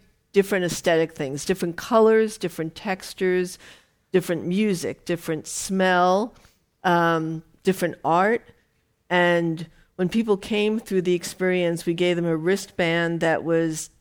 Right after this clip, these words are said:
taking in different real-time physiological measurements.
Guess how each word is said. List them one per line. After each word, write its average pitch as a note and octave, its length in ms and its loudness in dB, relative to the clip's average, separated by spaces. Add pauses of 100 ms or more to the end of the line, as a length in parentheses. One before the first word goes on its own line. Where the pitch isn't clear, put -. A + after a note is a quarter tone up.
(180)
taking G#3 480 0
in F3+ 520 -4 (100)
different F#3+ 440 0
real-time F3 1000 0 (480)
physiological E3 880 0
measurements. D3+ 800 -4